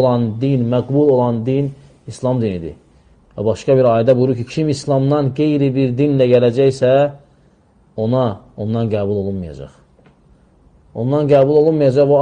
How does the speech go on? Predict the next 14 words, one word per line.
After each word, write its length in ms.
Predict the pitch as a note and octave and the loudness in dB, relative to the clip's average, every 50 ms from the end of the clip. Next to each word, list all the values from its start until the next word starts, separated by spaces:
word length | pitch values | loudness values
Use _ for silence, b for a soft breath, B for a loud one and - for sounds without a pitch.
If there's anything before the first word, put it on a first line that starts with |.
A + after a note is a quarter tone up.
| C#3 C3 | 2 2
axirətdə 460 | - - C#3 C3 A#2 - - D3 C#3 | 0 2 0 0 0 0 -2 -2 -2
xüsrana 380 | C#3+ C#3 A#2+ - B2+ B2 B2+ C3 | -2 -4 -8 -6 -6 -4 -4 -4
düşənlərdən 500 | B2 - - B2 A2+ A2 G#2+ G#2+ G#2+ A#2+ A#2 | -4 -6 -6 -6 -4 -4 -2 -2 -2 -2 -2
olacaq. 240 | G2+ E2+ D#2+ - - _ _ _ _ _ _ _ _ _ _ _ - | -4 -6 -10 -14 -18 _ _ _ _ _ _ _ _ _ _ _ -8
Və 80 | A2 G#2+ | -6 -4
buradan 320 | A2+ A#2+ A#2+ B2 C#3 C3+ B2 | -2 0 2 2 2 4 4
belə 160 | B2+ C3 C#3 | 4 4 2
nəticəyə 400 | C3+ A#2+ - - A#2+ A#2 A#2+ A#2+ A#2+ | 2 -2 -4 -4 -4 0 0 0 2
gəlmək 280 | A#2 A#2 A2 A#2 B2 B2 | 0 0 0 0 0 0
olur 220 | A#2 A#2+ B2+ B2 B2 | 0 0 0 -2 -4
ki, 180 | - B2+ B2 B2+ C3 C3 B2+ b b b b b b b b b b _ _ _ - | -4 -2 -2 -2 -2 -4 -8 b b b b b b b b b b _ _ _ -12
bütün 280 | A2+ - - F3 E3 C#3 | -8 -4 -4 -4 -2 0
peyğəmbərlərin 840 | C3+ C#3 C3+ A#2 B2 B2 B2 A#2+ A#2+ A#2 A#2+ A#2 A#2 A#2 C3 B2+ A#2+ | 2 2 2 2 2 2 2 4 4 4 4 4 2 2 2 0 2
dəvəti 500 | B2 A2+ A2 G#2+ A2 G#2+ - - C3 | 2 2 4 4 2 0 0 0 -2